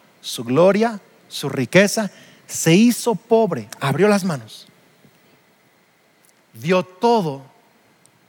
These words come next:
para podernos abrazar a nosotros. Tanto dio Jesús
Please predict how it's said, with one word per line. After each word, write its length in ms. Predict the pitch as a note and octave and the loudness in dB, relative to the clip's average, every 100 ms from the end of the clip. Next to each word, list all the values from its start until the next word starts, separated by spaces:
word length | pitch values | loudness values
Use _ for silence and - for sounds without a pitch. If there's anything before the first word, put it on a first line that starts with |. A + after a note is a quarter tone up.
| _ _ | _ _
para 320 | D#3+ D#3 D#3 | -2 -2 -2
podernos 520 | D3+ D#3 E3+ E3+ D#3+ - | -4 -2 -2 -4 -8 -4
abrazar 880 | D3+ C#3+ C3 - G#3 F3 C#3+ - - | -2 0 -2 0 0 0 -2 -8 -10
a 100 | C3 | -10
nosotros. 760 | B2 - C#3 B2 - - - _ _ _ _ _ _ _ _ _ _ _ _ _ _ _ - - - | -8 -10 -12 -14 -20 -20 -20 _ _ _ _ _ _ _ _ _ _ _ _ _ _ _ -20 -16 -6
Tanto 520 | C4 D#4+ D#4+ E4 C#4 | -4 -4 -6 -12 -10
dio 260 | B3+ C#4+ | -4 -4
Jesús 720 | B3+ A3 - - A#3+ D#3 - | -4 -8 -12 -10 -10 -10 -14